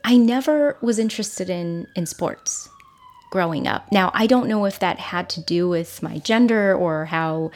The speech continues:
if my parents somehow made me believe that I wouldn't be good at sports. Um, but that's one thing that I always wondered. I wondered if, if sports could have had bigger place in my life because of how much I enjoy it now.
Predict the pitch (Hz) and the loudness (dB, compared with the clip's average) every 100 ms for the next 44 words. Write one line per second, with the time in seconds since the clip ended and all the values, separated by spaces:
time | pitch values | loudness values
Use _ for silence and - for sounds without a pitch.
0 | - - - _ - 165 - - - - | -14 -20 -20 _ 0 0 0 -14 -8 -2
1 | 196 190 185 - 170 170 165 160 156 160 | -2 -2 -4 -4 -4 -2 -2 0 0 0
2 | 160 160 160 156 151 156 156 156 - - | -2 -2 -2 -4 -2 -2 -2 -6 -8 -10
3 | 160 185 190 190 180 165 170 165 - - | 0 2 2 0 -2 -2 -4 -4 -6 -8
4 | - 156 220 - - - - - - - | -8 -2 -2 -2 -8 -12 -12 -18 -18 -10
5 | - 196 180 180 180 - 262 294 285 277 | 0 2 2 0 -2 -4 -2 -2 -2 0
6 | 285 294 269 240 214 214 208 - 202 202 | 2 4 4 4 2 2 0 -2 -2 0
7 | 185 180 - 202 214 226 226 196 190 - | 0 -2 -6 -4 -4 -2 -2 -4 -6 -10
8 | _ - 196 - - 196 185 - - - | _ -6 -6 -6 -2 0 0 -4 -12 -14
9 | _ _ - 214 202 185 - _ _ - | _ _ -2 0 0 -4 -14 _ _ -12
10 | - 185 - - 196 190 185 - 190 185 | -6 -6 -6 -4 -2 0 -2 -2 -2 -2
11 | - 180 170 165 165 165 165 - 214 - | -4 -4 -4 -4 -2 -4 -4 -2 -4 -2
12 | - 240 240 - 214 214 185 180 185 175 | 2 2 2 2 2 0 0 0 0 0
13 | 180 165 - 170 151 160 165 - 180 262 | 2 2 -2 -4 -2 -2 -2 0 0 -2